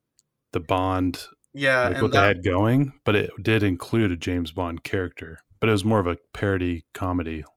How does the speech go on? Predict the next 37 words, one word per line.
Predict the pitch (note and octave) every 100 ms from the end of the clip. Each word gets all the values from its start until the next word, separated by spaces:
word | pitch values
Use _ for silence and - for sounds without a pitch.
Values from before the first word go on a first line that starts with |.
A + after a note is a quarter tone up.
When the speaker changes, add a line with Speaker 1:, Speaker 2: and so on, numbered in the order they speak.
| -
Speaker 2:
Right. | D3+ E3+ D#3 C#3
I |
think | E3 G3+
that | F3+ F3
was, | F3 -
I | D#3+
think | E3+
if | E3+
I |
remember | D#3 D3 D3+
right, | D#3 C3+
that | C3+ B2
one | D3
was | C#3+ C3
made | C3+ C3
by, | C3 B2+
like, | A#2+ A#2+ A#2+ -
an | C3
American | A#2+ B2+ B2 B2 C#3 C3 C3 C3
company, | B2 C#3 D3+ D3 D3 C#3
and | A#2+
James | B2 A#2+
Bond's | B2+ B2+
American. | A#2 A#2+ B2+ B2+ C3+ C3 C3 _ _ _ G#2+
Speaker 1:
Mm-hmm. | F2+
Speaker 2:
And | F2+
I | E3
thi-, | E3 D3
I |
think | F3 E3+
they | E3
even | D#3+ C#3
call | D3 C#3+
him, | C3
like, | A2+
Jimmy | A#2 C3 C3+
Bond. | C3+ C#3 C#3+ C#3+ C#3+